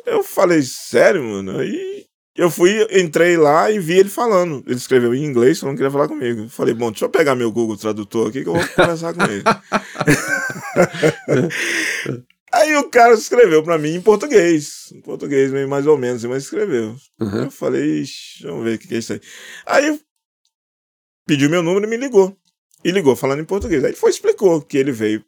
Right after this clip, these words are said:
Speaker 1: ele veio fazer show no Brasil. E eu sabia, porque lá na minha cidade teve show dele em mil novecentos e noventa e dois.
Speaker 2: Uhum.
Speaker 1: E nessa época, mais ou menos nessa época, um pouco antes disso, ele tinha conhecido a esposa dele, que virou esposa dele, aqui no Brasil.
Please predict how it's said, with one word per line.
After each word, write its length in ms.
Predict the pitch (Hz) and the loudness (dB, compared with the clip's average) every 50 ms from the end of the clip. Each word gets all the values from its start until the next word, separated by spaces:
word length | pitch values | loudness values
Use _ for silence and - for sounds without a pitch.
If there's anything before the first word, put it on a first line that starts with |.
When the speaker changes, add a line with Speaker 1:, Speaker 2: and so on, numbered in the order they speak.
| - | -8
Speaker 1:
ele 140 | - 110 107 | -8 -6 -6
veio 160 | 98 104 101 | -4 -6 -6
fazer 180 | - 110 107 107 | -4 -4 -6 -6
show 160 | 107 - 113 | -4 -6 -6
no 80 | 107 110 | -4 -2
Brasil. 260 | 113 110 107 101 107 | -2 -2 0 0 0
E 80 | 117 127 | 4 4
eu 100 | 135 135 | 4 4
sabia, 460 | - 147 131 120 110 120 135 180 196 | 4 2 2 2 2 0 2 2 2
porque 240 | 175 135 - 131 120 | 2 0 -2 0 2
lá 160 | 120 135 143 | 2 2 2
na 80 | 151 | 0
minha 120 | 139 131 120 | -2 -4 -6
cidade 320 | - 117 104 113 117 117 | -6 -4 -4 -4 -2 0
teve 200 | - 127 135 143 | 2 0 0 0
show 220 | 127 - 131 120 110 | 0 -4 -2 -2 -2
dele 200 | 107 117 131 131 | -2 -4 -4 -4
em 40 | |
mil 60 | 123 120 | -4 -6
novecentos 260 | 113 - 123 120 123 | -6 -4 -4 -4 -2
e 40 | 113 | -2
noventa 280 | 113 131 165 185 196 | 0 0 2 4 4
e 60 | 175 | 2
dois. 480 | 139 120 117 117 120 - - - - - - | 4 2 0 0 0 -2 -6 -14 -18 -14 -10
Speaker 2:
Uhum. 360 | - 110 104 98 98 104 131 139 - - - - - - _ _ _ _ _ _ _ - | -8 -8 -4 -2 -2 -2 -2 -4 -8 -16 -20 -20 -20 -20 _ _ _ _ _ _ _ -4
Speaker 1:
E 60 | 202 | -2
nessa 480 | 190 165 175 214 269 269 - - 202 151 | 2 4 4 4 4 2 2 2 4 4
época, 640 | 135 139 160 214 269 - - - - 110 98 95 92 95 _ _ _ _ | 4 4 4 4 2 0 -4 -6 -6 -6 -6 -6 -10 -14 _ _ _ _
mais 300 | - 110 110 123 120 113 | -12 -6 -2 0 0 0
ou 60 | 113 104 | 0 -2
menos 180 | 117 123 117 107 | -4 -4 -6 -6
nessa 200 | 104 - 110 - | -4 0 0 0
época, 160 | - - 117 | 0 -2 -4
um 60 | 104 | -4
pouco 220 | 101 127 135 127 135 | 0 0 0 0 -2
antes 100 | 135 135 | -6 -6
disso, 180 | 151 175 226 | -2 2 2
ele 80 | 254 196 | 2 2
tinha 160 | - 220 220 | 2 0 0
conhecido 540 | 214 226 226 214 190 - - 185 196 202 233 | 2 4 2 2 2 0 -2 -2 2 4 4
a 20 | |
esposa 520 | 240 233 - - - 175 196 226 226 233 214 | 4 2 0 0 4 6 6 6 6 4 0
dele, 480 | 180 143 139 151 180 208 196 135 113 | 0 2 2 2 2 2 2 -2 -4
que 140 | - - 127 120 | -4 -4 -2 2
virou 200 | 123 120 123 147 | 4 4 4 4
esposa 360 | 151 - - 123 127 127 120 | 4 2 0 0 0 0 0
dele, 240 | 113 131 165 170 - _ - | -2 -2 -2 -4 -4 _ -2
aqui 240 | 226 220 - 226 | -2 -2 0 -2
no 80 | 220 240 | 0 2
Brasil. 420 | 262 277 254 247 190 190 214 226 | 4 4 4 2 0 -2 -4 -4